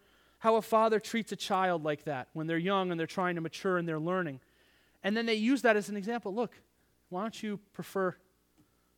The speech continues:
you know, your sister? Why don't you prefer your brother?" Never looking after the needs of themselves, always making sure that your children are taken care of. That's,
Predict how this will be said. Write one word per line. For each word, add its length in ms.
you 80
know, 160
your 80
sister? 360
Why 120
don't 160
you 40
prefer 280
your 100
brother?" 320
Never 300
looking 320
after 260
the 100
needs 220
of 40
themselves, 340
always 260
making 240
sure 220
that 220
your 120
children 360
are 40
taken 260
care 240
of. 80
That's, 400